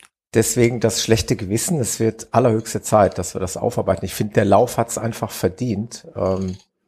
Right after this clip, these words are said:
und vor allen Dingen der Veranstalter samt Team, das werden wir gleich nochmal genau erzählen, wer das ist und wie sie es gemacht haben.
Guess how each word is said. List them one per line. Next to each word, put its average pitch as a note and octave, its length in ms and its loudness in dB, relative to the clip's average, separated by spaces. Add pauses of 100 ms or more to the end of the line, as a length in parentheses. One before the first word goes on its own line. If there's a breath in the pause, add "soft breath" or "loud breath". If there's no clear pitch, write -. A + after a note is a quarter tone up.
(400 soft breath)
und F#2+ 340 -2
vor - 220 0
allen F#2+ 100 2
Dingen F#2 300 0
der F2+ 340 4 (140)
Veranstalter G#2 1040 0
samt G2+ 580 0
Team, A2 260 -2
das G#2 220 -2
werden G2 100 2
wir F#2+ 120 0
gleich G2 220 -2
nochmal F#2 260 -6
genau F#2+ 260 -2
erzählen, G2+ 540 -2
wer F#2+ 120 2
das G#2 220 0
ist - 200 -10
und F#2+ 160 -10
wie G#2+ 120 -4
sie G#2 100 -2
es - 160 -4
gemacht F#2+ 400 -4
haben. F#2+ 320 -2